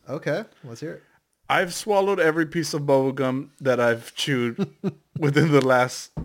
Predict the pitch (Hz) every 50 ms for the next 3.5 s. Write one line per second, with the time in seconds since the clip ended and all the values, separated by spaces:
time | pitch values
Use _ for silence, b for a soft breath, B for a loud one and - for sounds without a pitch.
0 | - - - - 151 127 117 117 - - - 170 139 127 120 110 101 90 98 -
1 | - - - _ _ _ _ _ _ - 120 117 123 123 117 - _ - - -
2 | 123 120 135 143 143 156 165 156 147 156 147 135 - - - 120 - - - -
3 | - 127 127 123 120 117 117 113 -